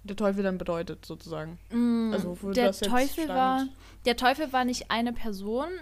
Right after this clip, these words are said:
Speaker 2: Es gab einen hohen Unterweltgott, aber es gab noch ganz viele andere hohe Unterweltgötter.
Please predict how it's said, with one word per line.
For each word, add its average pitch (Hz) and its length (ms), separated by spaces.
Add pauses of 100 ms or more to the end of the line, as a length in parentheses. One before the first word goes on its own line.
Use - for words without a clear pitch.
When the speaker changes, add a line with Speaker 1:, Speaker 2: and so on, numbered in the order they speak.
(120)
Speaker 2:
Es - 160
gab 233 240
einen 226 260
hohen 269 300
Unterweltgott, 320 880
aber 233 180
es 233 140
gab 226 180
noch 233 240
ganz 254 300
viele - 260
andere 285 380
hohe 285 200
Unterweltgötter. 285 840